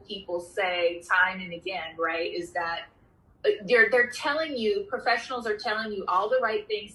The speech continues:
to do to keep you from failing. But what is failing? And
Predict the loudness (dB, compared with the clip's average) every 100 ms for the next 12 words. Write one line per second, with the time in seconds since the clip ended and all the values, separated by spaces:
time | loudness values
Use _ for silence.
0 | -16 -8 -4 -2 -2 -6 -12 _ _ -10
1 | -8 -4 -6 -4 -4 -2 -2 -2 0 2
2 | 2 0 -8 -12 -20 _ _ _ _ _
3 | _ 0 2 4 4 4 0 -8 -8 -4
4 | -4 -4 -8 -14 -20 -20 -20 _ _ _
5 | _ _ _ _ _ -4 -2 -2 -4 -8
6 | -12